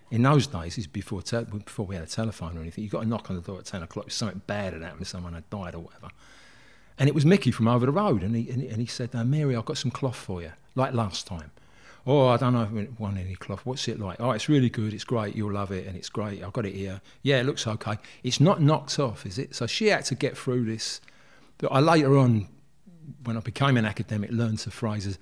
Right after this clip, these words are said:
a neutralisation technique. You take the crime out of it. "It's not knocked off, is it?"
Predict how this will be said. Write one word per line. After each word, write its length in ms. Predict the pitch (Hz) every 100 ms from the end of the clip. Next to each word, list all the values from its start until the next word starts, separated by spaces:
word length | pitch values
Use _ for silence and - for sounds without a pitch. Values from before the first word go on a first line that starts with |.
| -
a 80 | -
neutralisation 920 | 120 139 135 113 113 107 120 117 - 92
technique. 600 | - 98 - 82 - - - - -
You 80 |
take 240 | 117 139 117
the 80 | 117
crime 340 | - 104 104
out 200 | 107 110
of 80 | 90
it. 80 | -
"It's 240 | 127 -
not 240 | 139 170 160
knocked 360 | 131 - -
off, 260 | 127 87 -
is 120 | 92
it?" 160 | 127 -